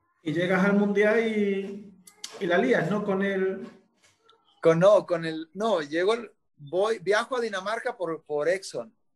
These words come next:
Speaker 2: Llego por Exxon, le digo a Carsten, "Vamos a ver a Exxon". Exxon estaba en una granja, en una jaula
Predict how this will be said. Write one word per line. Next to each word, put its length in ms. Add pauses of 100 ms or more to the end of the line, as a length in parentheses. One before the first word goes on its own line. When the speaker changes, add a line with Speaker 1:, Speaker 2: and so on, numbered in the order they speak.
(120)
Speaker 2:
Llego 320
por 140
Exxon, 500 (100)
le 140
digo 180
a 80
Carsten, 480
"Vamos 320
a 60
ver 100
a 140
Exxon". 420 (560)
Exxon 400
estaba 680
en 540
una 220
granja, 640 (380)
en 140
una 220
jaula 600